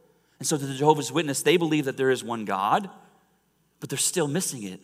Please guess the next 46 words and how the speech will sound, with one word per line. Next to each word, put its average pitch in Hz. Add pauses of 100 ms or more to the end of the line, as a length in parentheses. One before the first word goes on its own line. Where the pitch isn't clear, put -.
(140)
on 120
the 113
person 117
of 107
Christ. - (540)
The 147
Jewish 220
person 120 (240)
sees, 202 (220)
uh, 143
one 196
God, 185
but 156
they 175
don't 208 (140)
see 214
Christ 190
as 175
the 208
Messiah 190
come 180
to 170
save 175
the 170
world 170
from 175
their 180
sins. 214 (180)
The 208
Muslim 208
understands 208
that 208
there's 220
one 226
God, 233 (600)
but 185
they 208
don't 220
see 262
Christ 220 (160)
as 185
the 185
Savior 185
of 170 (220)
the 233
world. 233